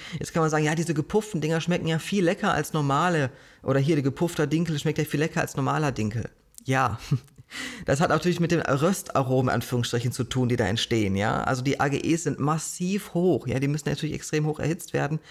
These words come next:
dass das entsteht. Nicht zu Vergleich, Haferflocken, die ich gerade gezeigt habe, nur neunzig Grad. Die anderen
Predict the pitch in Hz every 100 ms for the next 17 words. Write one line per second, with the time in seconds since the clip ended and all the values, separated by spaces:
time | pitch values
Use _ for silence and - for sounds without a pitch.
0 | - - - 135 139 - 135 - 156 127
1 | 143 170 165 143 135 156 139 135 147 -
2 | 143 151 151 - 143 143 147 - 143 151
3 | 147 156 156 160 190 - 139 - 92 92
4 | - - - 156